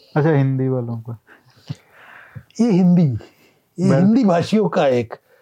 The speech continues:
Speaker 1: मूवमेंट
Speaker 2: मू-,
Speaker 1: है।
Speaker 2: मूवमेंट है। अभी ये नहीं है।
Speaker 1: हम्म।
Speaker 2: ये मोदी जी का बड़ा कॉन्ट्रीब्यूशन।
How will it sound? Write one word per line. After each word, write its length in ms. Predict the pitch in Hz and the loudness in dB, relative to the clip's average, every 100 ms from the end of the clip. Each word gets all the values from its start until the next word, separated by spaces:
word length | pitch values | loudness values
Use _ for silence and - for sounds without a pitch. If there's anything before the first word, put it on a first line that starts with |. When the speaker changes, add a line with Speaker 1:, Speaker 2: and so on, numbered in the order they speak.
| - | -8
Speaker 1:
मूवमेंट 360 | 135 135 127 120 | -4 -4 -4 -2
Speaker 2:
मू-, 180 | 156 135 | -2 -2
Speaker 1:
है। 60 | |
Speaker 2:
मूवमेंट 560 | 139 123 113 110 98 - | -4 -4 -4 -6 -8 -12
है। 220 | - - _ _ _ _ - | -16 -20 _ _ _ _ -4
अभी 640 | 240 427 403 170 110 _ _ _ _ _ _ _ _ _ _ _ _ _ - | -2 0 0 0 -6 _ _ _ _ _ _ _ _ _ _ _ _ _ -4
ये 180 | 185 110 | -2 -2
नहीं 240 | - - | -6 -20
है। 260 | - - _ _ _ _ - | -20 -20 _ _ _ _ -16
Speaker 1:
हम्म। 360 | 113 107 101 101 101 _ _ _ _ _ - _ _ - 262 | -12 -12 -12 -16 -20 _ _ _ _ _ -20 _ _ -4 0
Speaker 2:
ये 160 | 359 | 2
मोदी 360 | 294 240 208 202 | 2 2 2 2
जी 100 | 170 | 0
का 140 | 147 | -4
बड़ा 200 | 113 104 | -6 -8
कॉन्ट्रीब्यूशन। 680 | - - - - _ - - | -10 -16 -18 -20 _ -20 -20